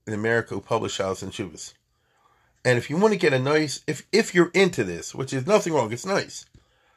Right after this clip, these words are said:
Uh, what's his name? Uh, the, who used to be in Chicago, uh, the famous Rabbi Schwartz, Gedalia Dov Schwartz.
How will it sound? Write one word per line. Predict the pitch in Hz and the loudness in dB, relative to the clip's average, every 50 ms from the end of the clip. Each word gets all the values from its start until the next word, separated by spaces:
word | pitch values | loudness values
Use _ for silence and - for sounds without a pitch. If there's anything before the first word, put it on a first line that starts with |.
| _ _ _ _ _ _ _ _ - | _ _ _ _ _ _ _ _ 0
Uh, | 117 117 113 110 104 98 - - - _ _ | 2 4 4 4 2 -2 -8 -16 -20 _ _
what's | 120 135 147 - | -8 -8 -6 -6
his | - 110 - | -8 -8 -6
name? | 107 101 92 87 90 90 | -6 -6 -6 -6 -6 -6
Uh, | 87 90 87 87 | -6 -6 -6 -6
the, | 87 95 90 87 87 90 - | -6 -4 -4 -4 -4 -4 -6
who | - 107 | -8 -8
used | 113 - - | -8 -8 -8
to | - | -8
be | 107 | -8
in | 98 | -6
Chicago, | - - - - - 117 117 110 113 110 110 120 - _ _ _ _ _ _ _ _ _ _ _ - | -6 -8 -6 0 0 0 2 2 2 0 0 -2 -4 _ _ _ _ _ _ _ _ _ _ _ -4
uh, | 98 95 92 92 95 90 87 - - - - - - | -2 -2 0 0 -2 -4 -6 -12 -14 -14 -14 -14 -10
the | - 92 90 87 87 | -8 -6 -6 -6 -6
famous | - - 107 107 104 101 98 - - | -6 -6 -6 -6 -6 -6 -8 -10 -6
Rabbi | - 101 95 87 92 | -2 -2 -2 0 -2
Schwartz, | 87 - - 135 127 87 - - - - - _ _ _ _ _ _ _ _ _ _ _ _ | -4 -4 -2 -2 -2 -2 -2 -6 -10 -12 -14 _ _ _ _ _ _ _ _ _ _ _ _
Gedalia | - 98 104 101 117 120 123 117 104 90 | -12 -6 0 2 4 4 4 2 0 0
Dov | 107 104 98 - | -2 -2 -4 -4
Schwartz. | - 110 - - - - - | -8 -10 -10 -10 -12 -14 -18